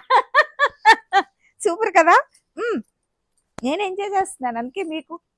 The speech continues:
కబుర్లు చెప్పేస్తున్నాను అనమాట. ఇదండి, ఆ, శారీ మొత్తం ఈ కలర్ అండి. పళ్ళు అంతా పింక్ అండి, బ్లౌజ్ కూడా పింక్ as usual.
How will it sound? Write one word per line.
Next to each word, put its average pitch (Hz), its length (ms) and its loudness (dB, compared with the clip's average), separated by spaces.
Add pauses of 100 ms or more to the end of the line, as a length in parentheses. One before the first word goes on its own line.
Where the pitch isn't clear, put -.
(160)
కబుర్లు 285 260 -6
చెప్పేస్తున్నాను 196 500 -12
అనమాట. 175 180 -20 (520)
ఇదండి, 262 480 0 (520)
ఆ, 196 520 -8
శారీ 277 360 2
మొత్తం 294 380 -6
ఈ 311 80 -8
కలర్ 214 300 -2
అండి. 233 380 -6 (2250)
పళ్ళు 262 240 -2
అంతా 262 300 -2
పింక్ 302 420 -10
అండి, 220 340 -8 (1200)
బ్లౌజ్ 294 380 2
కూడా 294 200 -2
పింక్ 240 460 -6
as 269 360 -2
usual. 262 540 -4